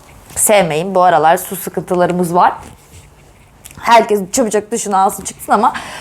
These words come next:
duşta, e, tabii ki esprisi işin, duşta, e, gözünüzü kapatıyorsunuz. Birkaç dakika böyle bir nefes alın, verin. Hani böyle o suyun aktığını hissedin, böyle bir yumuşayın.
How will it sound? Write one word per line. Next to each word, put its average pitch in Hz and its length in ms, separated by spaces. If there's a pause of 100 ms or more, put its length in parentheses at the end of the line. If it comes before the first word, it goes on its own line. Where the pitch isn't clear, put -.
(160)
duşta, 277 560 (160)
e, 185 340
tabii 175 140
ki - 80
esprisi - 580
işin, 277 300 (420)
duşta, 214 760 (280)
e, 214 60 (760)
gözünüzü 320 360
kapatıyorsunuz. 175 760 (640)
Birkaç 370 520
dakika 254 440
böyle 240 260
bir 240 300
nefes 247 400
alın, 165 300 (200)
verin. 165 380
Hani 160 300
böyle 175 220
o 175 80
suyun 214 320
aktığını 185 520
hissedin, 165 580
böyle 165 300
bir 185 80
yumuşayın. 180 800